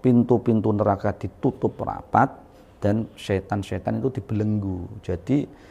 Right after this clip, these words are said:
tidak ada setan yang masuk di pori-pori sel darah kita. Berarti tersisa, tersisa satu, yaitu nafsu yang ada di diri kita. Nah,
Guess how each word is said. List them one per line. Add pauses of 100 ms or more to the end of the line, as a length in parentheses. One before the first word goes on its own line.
(240)
tidak
ada
setan
yang
masuk
di
pori-pori
sel
darah
kita. (1700)
Berarti
tersisa, (220)
tersisa
satu, (480)
yaitu
nafsu
yang
ada
di
diri
kita. (1040)
Nah,